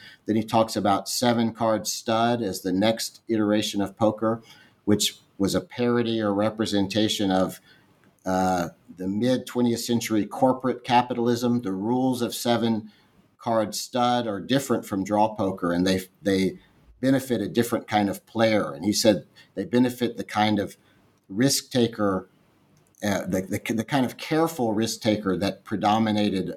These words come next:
in the era of corporate capitalism in the mid twentieth century. And then he says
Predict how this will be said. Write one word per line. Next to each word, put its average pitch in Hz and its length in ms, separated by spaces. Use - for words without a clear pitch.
in 98 100
the 95 180
era 104 280
of 90 240
corporate 123 500
capitalism 87 720
in 82 80
the 82 60
mid 85 180
twentieth 87 340
century. - 460
And 95 100
then 123 120
he 120 100
says 113 460